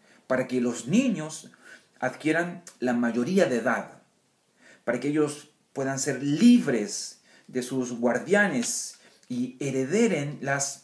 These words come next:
promesas dadas por este Padre. Ahora, ¿por qué este tiempo o el cumplimiento de este tiempo es tan relevante? ¿Qué es lo que caracteriza este tiempo cuando Cristo viene?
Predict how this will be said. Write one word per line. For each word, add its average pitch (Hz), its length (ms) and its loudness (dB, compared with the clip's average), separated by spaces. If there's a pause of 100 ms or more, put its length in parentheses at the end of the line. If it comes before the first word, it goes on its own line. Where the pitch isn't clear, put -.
(380)
promesas 151 1040 2 (300)
dadas 180 580 4
por 120 180 -4
este 120 300 -8
Padre. 85 540 -6 (560)
Ahora, - 320 -2 (400)
¿por - 220 -4
qué 269 420 -4 (960)
este 165 180 -2
tiempo 151 880 -4 (380)
o 123 340 2 (400)
el - 100 -12
cumplimiento 170 640 -4
de 170 100 -2
este 147 200 -6
tiempo 185 380 -4
es 156 140 -4
tan 170 340 -4 (140)
relevante? 139 520 -4
¿Qué 247 100 -4
es 233 40 0
lo 220 160 -2
que 170 320 -6
caracteriza 160 960 0 (340)
este 143 220 -8
tiempo 170 640 -4
cuando 139 300 -4
Cristo 139 260 -8
viene? 92 400 -6